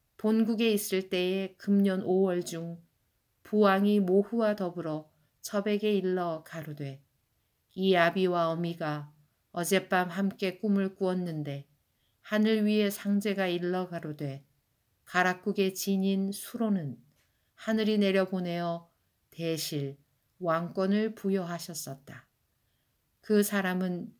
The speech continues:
신령하고 성스럽다. 세 나라를 창건했는데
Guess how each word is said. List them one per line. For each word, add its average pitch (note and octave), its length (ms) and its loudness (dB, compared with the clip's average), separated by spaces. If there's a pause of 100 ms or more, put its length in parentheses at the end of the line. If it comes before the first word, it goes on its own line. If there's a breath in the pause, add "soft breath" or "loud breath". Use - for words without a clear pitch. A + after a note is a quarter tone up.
신령하고 F#3+ 960 0
성스럽다. C#3+ 920 -10 (640)
세 G#3+ 320 -2
나라를 G#3+ 560 2
창건했는데 E3 1160 -4